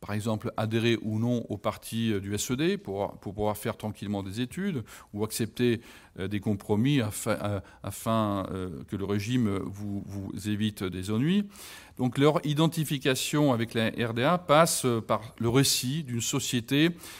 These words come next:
qui proposait d'autres pratiques sociales, d'autres types de rapports sociaux. Et aujourd'hui, ce sont les enfants de l'après-tournant, hein, Nachwendekinde,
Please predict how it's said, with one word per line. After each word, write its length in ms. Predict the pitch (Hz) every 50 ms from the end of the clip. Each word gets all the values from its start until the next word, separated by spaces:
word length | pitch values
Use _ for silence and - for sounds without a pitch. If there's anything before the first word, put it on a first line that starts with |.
| - -
qui 140 | - - 127
proposait 540 | 117 - 143 143 143 - 127 120 120 147 139
d'autres 320 | 123 120 135 139 - -
pratiques 400 | 120 - - 117 113 - 123 117
sociales, 640 | - - 120 110 - - - 107 101 110 123 123 110
d'autres 340 | 107 117 127 123 - - 127
types 280 | 117 - - 139 120 110
de 60 | 113
rapports 380 | 104 101 95 - - 101 95
sociaux. 480 | - - 104 101 - - - 98 92 90 - - - - - - - - - -
Et 80 | 139
aujourd'hui, 520 | 156 165 160 190 185 175 196 220 262 294 262
ce 200 | - - 180 165
sont 500 | - - - 208 196 190 170 147 120 - - - - - - -
les 180 | 123 127 135 151
enfants 420 | 185 185 - - - 226 226 220
de 100 | 175 143
l'après-tournant, 1400 | 131 127 135 170 202 220 214 - - - 233 240 226 180 - - - 131 120 117 120 147 208 240 214 165 - - -
hein, 180 | - 123 147 131
Nachwendekinde, 1300 | 113 123 165 196 - - 139 117 131 143 143 135 127 123 120 117 - 123 123 123 117 127 151 185 220